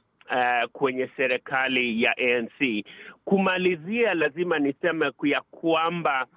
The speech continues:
eh, hizi kashfa za ufisadi, eh, zinaendelea kuzorotesha imani ya umma kwenye uongozi wa A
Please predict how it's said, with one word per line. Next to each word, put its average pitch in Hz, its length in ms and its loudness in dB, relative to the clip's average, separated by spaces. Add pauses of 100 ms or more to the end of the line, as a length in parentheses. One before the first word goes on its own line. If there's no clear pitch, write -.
(400)
eh, 147 220 2
hizi 208 360 0
kashfa 185 640 -2
za 143 160 0
ufisadi, 143 1080 -2 (440)
eh, 160 300 4 (300)
zinaendelea 190 840 2
kuzorotesha 156 1300 0
imani 147 1000 0
ya 135 140 4
umma 147 340 0
kwenye 131 400 -2
uongozi 127 720 2
wa 127 160 0
A 143 220 0